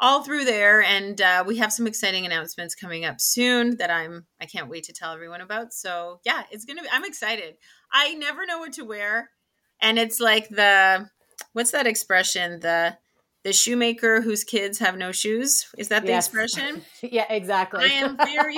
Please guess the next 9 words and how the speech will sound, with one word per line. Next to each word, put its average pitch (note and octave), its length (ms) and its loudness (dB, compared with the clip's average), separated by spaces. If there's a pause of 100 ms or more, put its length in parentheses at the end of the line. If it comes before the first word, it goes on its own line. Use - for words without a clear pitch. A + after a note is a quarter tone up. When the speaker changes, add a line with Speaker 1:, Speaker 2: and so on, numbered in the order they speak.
Speaker 2:
<laughs> - 60 -12
Speaker 1:
fortunate A#3+ 680 -6
to A3 120 -10
be A3 120 -8
surrounded G3+ 560 -2
by F3+ 540 0
a A3 80 -2
multitude A3+ 1080 2
of F3 400 2